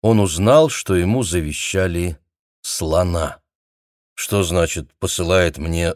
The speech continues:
слона?" — спросил он в изумлении, переводя взгляд с зеркала, перед которым поправлял воротничок формы, на обеспокоенно крутящуюся в дверях жену Арчану, или Поппи, так звали её родные друзья.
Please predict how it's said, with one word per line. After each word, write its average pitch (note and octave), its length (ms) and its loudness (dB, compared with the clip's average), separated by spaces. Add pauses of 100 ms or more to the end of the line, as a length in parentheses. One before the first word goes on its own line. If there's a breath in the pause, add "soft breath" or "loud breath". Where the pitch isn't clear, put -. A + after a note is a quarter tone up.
слона?" — E2+ 720 -2 (260)
спросил F#2 540 -4
он G2 160 2
в E2+ 80 0
изумлении, F2 580 -2
переводя F2 560 -2
взгляд D#2+ 400 -2
с - 20 -8
зеркала, E2 600 -4 (260 soft breath)
перед E2+ 220 -4
которым F2+ 420 -2
поправлял F2 580 2
воротничок E2 600 -4
формы, F2+ 420 -4 (540)
на F#2 80 4
обеспокоенно F#2 800 0
крутящуюся F#2 840 -2
в E2 60 -6
дверях F#2 480 0 (300)
жену F#2 500 0
Арчану, G2 680 -2 (520)
или E2 240 -4
Поппи, - 720 -4 (340)
так F2 220 2
звали D#2+ 340 0
её E2 240 0
родные E2+ 400 0
друзья. D#2 560 -4